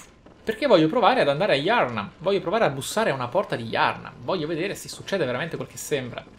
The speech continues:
Ossia, mi parlerà Patches. Sarebbe molto figo.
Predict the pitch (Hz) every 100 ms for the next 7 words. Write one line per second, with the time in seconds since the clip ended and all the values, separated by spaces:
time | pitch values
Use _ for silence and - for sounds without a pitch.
0 | - - - - - - - - 123 107
1 | 107 - - - - - 156 202 240 165
2 | 139 123 120 139 170 - - 214 202 -
3 | - - - - - - - - - -
4 | - - - - - - - - - -
5 | - - - - - - - 147 151 156
6 | 139 165 160 - 143 - 107 - -